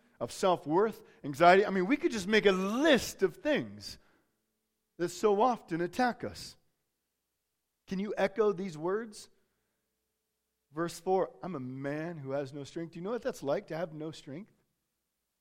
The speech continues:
Have you been there where you just, "I, I don't wanna get up. I don't, I don't wanna go forth.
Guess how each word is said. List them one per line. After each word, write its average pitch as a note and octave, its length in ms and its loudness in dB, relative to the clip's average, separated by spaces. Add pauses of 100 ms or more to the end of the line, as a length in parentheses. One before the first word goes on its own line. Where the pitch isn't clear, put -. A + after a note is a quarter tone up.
(360)
Have D3+ 100 -14
you F3+ 60 -10
been C#3 380 -6
there G3+ 280 -4
where C#3+ 100 -8
you D3 80 -10
just, D3+ 560 -12 (1600)
"I, - 200 -20
I - 20 -12
don't A2 140 -16
wanna C3 220 -14
get A2+ 160 -20
up. A2 160 -20 (1500)
I G2+ 100 -20
don't, G#2 220 -14
I - 20 -12
don't A2+ 180 -12
wanna D#3+ 200 -8
go A#2 180 -10 (140)
forth. F2 160 -20